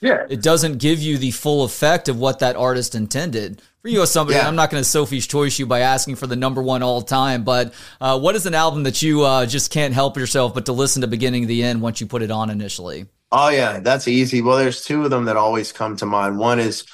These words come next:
Speaker 1: uh, the Z Z Top album called Fandango, and it's actually really cool 'cause it's half live,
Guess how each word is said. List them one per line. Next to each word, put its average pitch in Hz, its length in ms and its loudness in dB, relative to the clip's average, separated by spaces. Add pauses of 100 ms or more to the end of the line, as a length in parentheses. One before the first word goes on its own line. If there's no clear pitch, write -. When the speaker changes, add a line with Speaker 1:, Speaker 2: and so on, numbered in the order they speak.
(280)
Speaker 1:
uh, 104 380 0
the 107 120 -8
Z 120 260 2
Z 117 180 -2
Top 113 300 0
album 107 300 2
called 101 280 -2
Fandango, 104 960 -2
and 110 180 -4
it's 107 160 -4
actually 123 420 0
really 110 240 0
cool 117 240 0
'cause 104 220 -6
it's 95 120 -10
half 120 400 0
live, 107 560 0